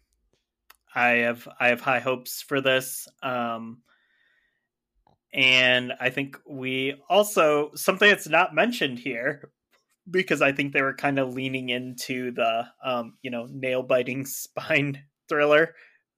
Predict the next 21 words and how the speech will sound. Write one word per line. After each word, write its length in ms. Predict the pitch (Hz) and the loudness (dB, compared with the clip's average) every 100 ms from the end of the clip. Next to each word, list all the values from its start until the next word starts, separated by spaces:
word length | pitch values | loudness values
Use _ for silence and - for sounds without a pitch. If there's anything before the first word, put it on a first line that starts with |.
| _ - | _ 2
uh, 340 | 139 131 131 - _ _ _ _ _ _ _ _ - | 6 6 4 0 _ _ _ _ _ _ _ _ 2
part 280 | 165 170 - | 4 4 4
of 160 | 175 202 | 4 6
it, 320 | 247 254 - - - - _ | 4 0 -12 -16 -20 -20 _
um, 600 | 143 135 131 123 123 120 - _ _ _ _ _ _ - _ _ _ _ _ _ _ _ - | 4 6 6 2 -6 -8 -14 _ _ _ _ _ _ -20 _ _ _ _ _ _ _ _ 2
is 560 | 156 147 143 139 139 - | 6 8 6 4 -2 -10
that 500 | 143 143 135 139 - _ _ _ _ _ _ _ _ _ _ _ _ _ _ _ _ _ - | 0 4 4 2 -4 _ _ _ _ _ _ _ _ _ _ _ _ _ _ _ _ _ -2
also, 520 | 240 247 147 139 143 135 | 0 2 2 4 2 2
um, 480 | 139 139 139 139 - _ _ | 6 6 6 -4 -14 _ _
K 160 | - 180 | 0 2
two 200 | 214 202 | 6 6
S 180 | 220 160 | 6 2
O 300 | 120 120 - _ _ | 2 0 -8 _ _
is 240 | 160 160 | -2 -2
<laughs> 0 | |
going 300 | - - 190 143 | 2 4 4 4
to 160 | - | 0
be 300 | 156 143 135 | 4 4 4
in 160 | 139 131 | -2 -4
this 160 | 123 123 | -4 -4
show. 300 | - - | -4 -4